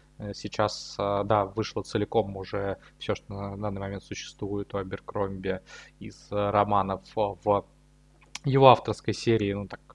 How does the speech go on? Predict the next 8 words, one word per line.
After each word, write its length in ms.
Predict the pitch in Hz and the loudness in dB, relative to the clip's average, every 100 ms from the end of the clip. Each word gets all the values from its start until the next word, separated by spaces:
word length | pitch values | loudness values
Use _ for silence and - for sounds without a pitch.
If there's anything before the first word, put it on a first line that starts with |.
| _ _ - | _ _ -4
как 180 | 110 123 | -2 0
мы 80 | |
называли, 600 | 123 101 107 104 98 95 - - | 0 0 2 2 2 -2 -6 -14
условно, 400 | 113 - 110 101 | -14 0 0 0
с 80 | - | -6
польским 480 | - 131 117 - 98 | 6 6 6 0 -8
оформлением. 720 | 95 104 117 147 247 220 123 - - - - - | -6 -4 0 0 0 -2 -8 -12 -20 -20 -20 -4
А, 280 | 110 110 | 0 0